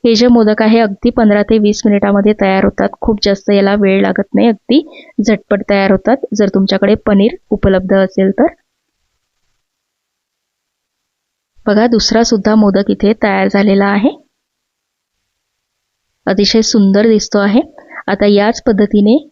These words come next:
बाकीचं जे सारण आहे त्याचे सुद्धा मोदक इथे मी तयार करून घेते आहे. आता जेवढं मिश्रण आपण इथे बनवलेलं आहे या मिश्रणामध्ये अकरा ते बारा मोदक तयार होतात मीडियम साईजचे.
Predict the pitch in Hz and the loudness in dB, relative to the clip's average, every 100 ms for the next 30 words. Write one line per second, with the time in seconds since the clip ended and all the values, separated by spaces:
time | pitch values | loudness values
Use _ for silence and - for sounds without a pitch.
0 | _ 214 202 220 214 220 220 220 226 185 | _ -6 -4 -2 0 0 0 -2 -2 0
1 | 208 202 208 214 190 226 - 202 220 214 | 0 0 0 0 -2 -2 -2 0 2 2
2 | 190 202 202 196 208 220 302 - - _ | 2 0 -2 -2 0 0 -2 -10 -20 _
3 | 220 190 190 202 196 196 190 196 196 214 | -2 -2 0 0 2 2 0 0 0 -2
4 | - _ _ _ _ _ _ _ _ _ | -4 _ _ _ _ _ _ _ _ _
5 | 214 220 233 233 214 202 233 214 - 220 | -4 0 0 2 2 2 2 2 2 0
6 | 220 214 214 226 220 202 196 202 208 202 | 0 0 0 0 0 2 2 2 2 0
7 | 202 214 208 208 202 208 202 202 196 226 | 0 2 2 0 0 0 0 0 0 0
8 | 311 - - - - 202 226 214 226 240 | -2 -8 -20 -12 -8 -4 -2 0 0 0
9 | 214 190 214 214 202 220 214 196 196 190 | 0 0 2 2 0 -2 -2 0 0 0
10 | 247 285 254 220 233 254 254 220 196 - | -2 0 2 2 4 2 2 0 -2 -2